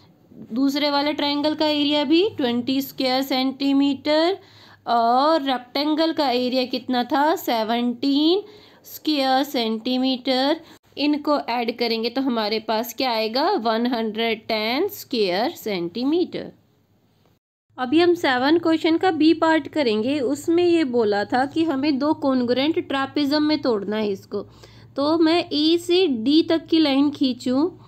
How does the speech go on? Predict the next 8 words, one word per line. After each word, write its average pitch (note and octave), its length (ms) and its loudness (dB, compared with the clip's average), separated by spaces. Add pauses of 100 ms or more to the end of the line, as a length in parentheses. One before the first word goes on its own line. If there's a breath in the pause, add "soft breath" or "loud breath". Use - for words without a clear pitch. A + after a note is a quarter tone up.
(400 soft breath)
देखो B3 300 0
एक C#4 260 -4
ट्रापेजियम D#4 560 2
ये D#4 180 4
हो E4+ 160 4
गया, F#4+ 280 2 (280)
एक D4 240 -4
ट्रापेजियम B3 540 0